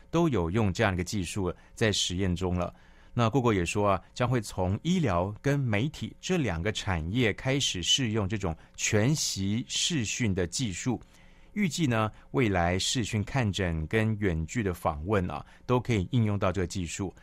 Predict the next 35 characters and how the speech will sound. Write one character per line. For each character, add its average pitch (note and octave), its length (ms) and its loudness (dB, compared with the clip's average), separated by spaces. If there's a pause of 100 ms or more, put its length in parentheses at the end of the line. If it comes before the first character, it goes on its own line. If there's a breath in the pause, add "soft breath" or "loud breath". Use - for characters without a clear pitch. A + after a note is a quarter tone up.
(340 loud breath)
当 D#3 200 4
然， G2+ 380 4
这 - 100 -2
个 A2+ 60 2
技 A2+ 180 -2
术 G#2+ 220 -2
一 - 20 0
开 G#2 220 -4
始 F#2 120 -4
的 - 20 -4
时 F2+ 100 -6
候 F2+ 80 -2
是 F#2+ 240 -2
用 G2 140 2
的 F2 80 2
比 D#2 100 -8
较 F#2 140 2
复 F#2 240 -2
杂 E2 260 -4
的， E2 160 -2
要 F2+ 180 2
需 F#2+ 260 -4
要 F#2 280 2 (240 loud breath)
很， F2 460 0
呃， F2 120 -4
贵 G#2 240 0
的、 F2 360 0
昂 F2+ 160 -2
贵 G#2+ 100 0
的 G2 80 2
软 F2 240 -2
硬 G#2+ 160 0
体 E2 240 -10
等 F2 180 -2
等。 F#2+ 160 -2